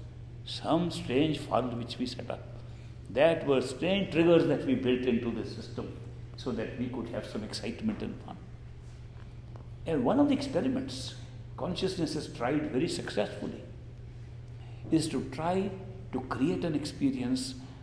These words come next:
by the principle of duality. That means by creating opposites.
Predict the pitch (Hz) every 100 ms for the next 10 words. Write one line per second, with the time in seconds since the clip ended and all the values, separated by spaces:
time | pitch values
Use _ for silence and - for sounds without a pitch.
0 | - - 123 120 117 147 156 143 - 123
1 | 120 - - - - - 120 110 117 104
2 | - - - - - - - - - -
3 | - - - - - 127 - 147 151 -
4 | - - - 110 - 131 139 139 123 -
5 | - - 113 - - - -